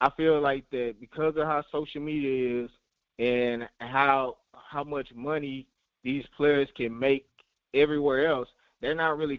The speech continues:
focused on taking care of business on the field, or, or they're, they're not really focused on how they look to other players. They care about how they look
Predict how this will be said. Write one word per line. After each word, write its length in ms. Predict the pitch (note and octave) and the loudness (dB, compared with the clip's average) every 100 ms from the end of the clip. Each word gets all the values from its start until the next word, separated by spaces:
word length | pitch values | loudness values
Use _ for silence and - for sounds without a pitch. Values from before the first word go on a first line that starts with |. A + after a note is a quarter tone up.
| - | -4
focused 420 | D3+ - C#3 - | -4 -4 -12 -8
on 220 | B2+ B2 | -6 -6
taking 280 | - C3 B2 | -6 -8 -8
care 180 | C#3+ B2 | -2 -2
of 160 | A#2 | 0
business 380 | C3 C3 B2 A2 - - | 0 0 -2 -12 -12 -4
on 240 | C3+ C3 | -2 -2
the 80 | B2 - | -4 -6
field, 400 | C3 B2 A2+ G#2+ _ _ - | 0 2 2 -2 _ _ -4
or, 300 | A#2 A#2 A2+ | 2 4 4
or 200 | A#2 A#2+ | 2 -2
they're, 180 | A#2+ A2+ _ | 0 -2 _
they're 160 | C3 C#3 | -2 0
not 180 | C#3+ C3+ | 2 2
really 160 | C3+ A#2+ | 0 0
focused 320 | C#3+ C#3 C3+ | -2 -2 -6
on 140 | B2 B2+ | -6 -8
how 180 | C#3 | -8
they 160 | B2+ A#2 | -6 -4
look 280 | A#2 C3 B2 _ _ _ _ _ - | 0 0 0 _ _ _ _ _ -6
to 120 | - | -2
other 200 | C3+ A#2+ | 0 0
players. 300 | - E3+ D3+ B2 | 0 4 4 4
They 120 | A#3+ | 2
care 220 | - C#3+ | 4 2
about 280 | C3+ C3 C#3 | 4 0 0
how 120 | C3 | -2
they 140 | B2+ | -2
look 220 | A#2+ B2+ | -4 -6